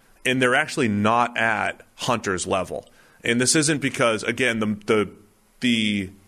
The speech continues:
the algorithm's not trying to say who's the best athlete. It's whose mix of athleticism is going to lead to the best grades, assuming that you trust that the grades are good for your football team. This is a good way to, to do it. And we have proven that the grades are good for your football team.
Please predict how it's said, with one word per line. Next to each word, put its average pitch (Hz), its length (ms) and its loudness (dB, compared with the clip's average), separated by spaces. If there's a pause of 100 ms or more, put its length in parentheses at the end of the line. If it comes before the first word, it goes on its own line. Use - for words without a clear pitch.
(500)
the 123 160 2
algorithm's 135 520 0
not 120 220 2
trying 110 300 -2
to 104 100 -8
say 107 240 2
who's 113 240 -4
the 113 80 -4
best 101 240 -2
athlete. 131 500 -2 (380)
It's 110 200 -4
whose 151 360 0
mix 131 420 2
of 110 140 2
athleticism 113 640 -2
is 98 100 -4
going 107 220 2
to 98 120 -4
lead 113 320 0
to 117 100 -2
the 98 140 -2
best 95 280 -4
grades, 90 460 -2 (440)
assuming 120 420 2
that 101 240 0
you 104 80 -4
trust 104 260 -2
that 95 100 -10
the 101 60 0
grades 95 300 0
are 92 60 -4
good 90 240 -2
for - 80 -8
your 85 80 -2
football 82 360 -2
team. 85 360 -10
This 92 160 0
is 87 80 -2
a 92 40 -2
good 90 140 2
way 87 140 -2
to, 85 120 -6 (140)
to - 80 -2
do 87 220 -2
it. - 180 -12
And 98 140 0
we 98 80 2
have 101 220 -2 (200)
proven 110 280 2
that 95 100 0
the 104 80 -2
grades 104 240 0
are 104 40 -8
good 117 160 -2
for 143 60 -2
your 135 80 0
football 127 260 -2
team. 82 220 -10